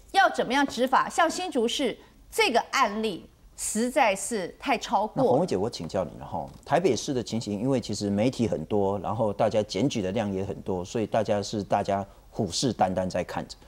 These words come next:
Speaker 2: 可是其他县市的话，或者是就直接讲台北市的话，这些地方民代去关说这些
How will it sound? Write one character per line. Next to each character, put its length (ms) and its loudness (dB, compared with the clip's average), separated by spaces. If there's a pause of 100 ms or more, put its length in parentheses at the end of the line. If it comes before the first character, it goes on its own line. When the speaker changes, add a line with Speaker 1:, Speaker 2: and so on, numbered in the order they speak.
(420)
Speaker 2:
可 80 -8
是 120 0
其 240 -2
他 220 0
县 300 4
市 180 -4
的 100 -6
话， 240 -8 (240)
或 160 4
者 120 2
是 120 0
就 120 2
直 180 -2
接 180 2
讲 200 -2
台 160 2
北 120 2
市 200 -4
的 100 -12
话， 180 -6 (600)
这 100 4
些 140 6
地 260 4
方 280 2
民 340 2
代 280 4 (180)
去 160 -4 (120)
关 320 4
说 420 2 (500)
这 200 6
些 380 2